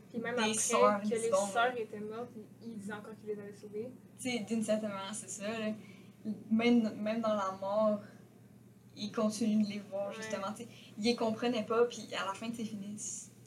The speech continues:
Speaker 1: On pourrait
Speaker 2: ils,
Speaker 1: faire
Speaker 2: ils, ils finissent par
Speaker 1: Ouais, on pourrait
Speaker 2: le
Speaker 1: faire un
Speaker 2: dire.
Speaker 1: parallèle avec beaucoup de choses,
Speaker 2: Ouais.
Speaker 1: là.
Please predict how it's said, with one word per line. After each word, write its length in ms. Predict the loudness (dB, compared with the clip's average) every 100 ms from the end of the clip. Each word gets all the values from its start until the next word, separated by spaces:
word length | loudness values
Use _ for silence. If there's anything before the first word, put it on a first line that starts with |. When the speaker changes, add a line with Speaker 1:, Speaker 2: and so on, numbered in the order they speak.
| -20 -16 -10
Speaker 1:
On 100 | -6
pourrait 160 | -2
Speaker 2:
ils, 40 | 0
Speaker 1:
faire 120 | 2
Speaker 2:
ils, 220 | 0 -2
ils 60 | -2
finissent 240 | 2 2
par 280 | 2 -4 -4
Speaker 1:
Ouais, 400 | -4 -14 -18 -16 -12 -6
on 20 |
pourrait 140 | -4
Speaker 2:
le 60 | 0
Speaker 1:
faire 100 | 0
un 80 | 0
Speaker 2:
dire. 60 | 0
Speaker 1:
parallèle 260 | 0 2 0
avec 240 | -2 -8
beaucoup 200 | -10 -14
de 60 | -12
choses, 280 | -8 -6 -2
Speaker 2:
Ouais. 120 |
Speaker 1:
là. 60 | -2